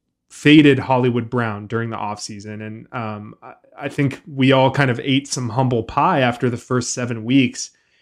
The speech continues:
And then Lamar Jackson got banged up, and honestly, what happened is Hollywood stopped scoring touchdowns. So weeks one through seven, he had six touchdowns, and weeks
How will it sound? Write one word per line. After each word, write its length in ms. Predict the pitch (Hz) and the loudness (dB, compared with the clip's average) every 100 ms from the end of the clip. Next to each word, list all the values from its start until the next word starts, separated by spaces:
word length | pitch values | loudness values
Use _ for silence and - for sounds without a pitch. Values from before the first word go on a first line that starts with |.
| _ | _
And 160 | 139 143 | 0 4
then 160 | 160 | 4
Lamar 320 | 156 143 143 135 | 4 4 4 2
Jackson 640 | 123 127 - 131 127 127 | 2 0 -2 -4 -2 -2
got 300 | 123 120 123 | -2 -4 -2
banged 260 | 120 117 117 | -2 -2 -2
up, 240 | 113 117 | -4 -4
and 240 | 113 107 - _ _ _ _ _ | -8 -8 -16 _ _ _ _ _
honestly, 460 | 135 139 139 143 127 | 2 4 4 4 4
what 140 | 120 | 4
happened 380 | 113 147 135 123 | 4 2 2 0
is 120 | 113 | 0
Hollywood 440 | 120 120 123 120 | 0 2 2 0
stopped 280 | 110 123 110 | -2 -4 -6
scoring 320 | - 123 110 | -8 -8 -8
touchdowns. 600 | 107 123 123 - 101 110 | -4 -4 -4 -8 -12 -14
So 260 | - 110 107 | -12 -10 -10
weeks 360 | 107 123 123 123 | -2 0 0 -4
one 240 | 123 127 | -2 0
through 140 | 127 | 0
seven, 320 | 113 123 123 131 | -2 -2 -2 0
he 60 | |
had 160 | 113 107 | -2 -4
six 280 | - 131 - | -8 -8 -4
touchdowns, 560 | 135 131 143 143 139 | -4 -2 -2 -2 0
and 180 | 123 110 | -2 -4
weeks 360 | 117 110 - | -4 -6 -8